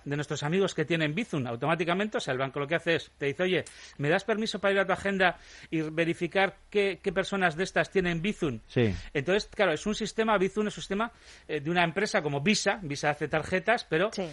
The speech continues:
Speaker 1: eh, las tarjetas no, no son de los bancos, Bizum no es de
Speaker 3: Ujú.
Speaker 1: ningún banco, es un sistema de pagos. Entonces, ese sistema, el sistema de Bizum, lo que nos permite es eso, de esa agenda decir, "Bueno, voy a hacer pagos a todas estas personas, voy a hacer
Speaker 2: Mm.
Speaker 1: pagos a quien yo quiera, voy a hacer pequeñas transferencias". Pero, ¿qué va a ocurrir?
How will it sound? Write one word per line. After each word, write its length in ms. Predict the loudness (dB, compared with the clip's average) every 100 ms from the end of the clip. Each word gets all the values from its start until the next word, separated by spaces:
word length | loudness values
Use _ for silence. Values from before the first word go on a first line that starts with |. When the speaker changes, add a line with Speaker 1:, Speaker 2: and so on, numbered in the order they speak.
| -8
Speaker 1:
eh, 140 | -2 0
las 160 | 0
tarjetas 400 | -2 -4 0 2
no, 160 | 2 0
no 140 | 0
son 140 | 0 2
de 40 |
los 120 | 2 2
bancos, 280 | 0 0
Bizum 420 | 2 2 2 -2 -2
no 160 | -4 -2
es 60 | 0
de 60 |
Speaker 3:
Ujú. 80 | -2
Speaker 1:
ningún 220 | -2 -2
banco, 280 | 0 0 -2
es 160 | -6 -4
un 220 | -6 -6
sistema 460 | -6 -4 -2 2 2
de 80 |
pagos. 360 | 4 4 2 -2 -16 -20 -20 -14 -6
Entonces, 400 | 0 2 0 -2
ese 80 | -4
sistema, 280 | 0 0
el 80 | 0
sistema 320 | -2 -2 0
de 80 | 2
Bizum, 320 | 0 -2 -4 -4 -16 -20 -6
lo 140 | -2 0
que 100 | 0
nos 140 | -2
permite 340 | -2 -2 0 -2
es 120 | -2
eso, 180 | -4 -2
de 100 | -2
esa 140 | 0
agenda 240 | 0 4 4
decir, 180 | 4
"Bueno, 180 | 0 -2 -2
voy 160 | 0
a 60 | 0
hacer 200 | 0 0
pagos 380 | 6 6 6 2
a 140 | -2
todas 160 | 0 0
estas 160 | -2
personas, 380 | -4 -6 -4 -2
voy 100 | 0
a 20 |
hacer 160 | 0 0
Speaker 2:
Mm. 40 |
Speaker 1:
pagos 260 | 2 0 0
a 60 | -4
quien 180 | -4 -2
yo 160 | -2
quiera, 220 | -2 -4
voy 120 | -2 -2
a 40 |
hacer 260 | 0 0 0 -14 -20 -12 -2
pequeñas 440 | 0 2 2 2 0
transferencias". 600 | -2 0 -2 -2 -4 -6 -18 -20 -2
Pero, 200 | 4 6
¿qué 80 | 6
va 80 | 6
a 20 |
ocurrir? 420 | 6 4 4 2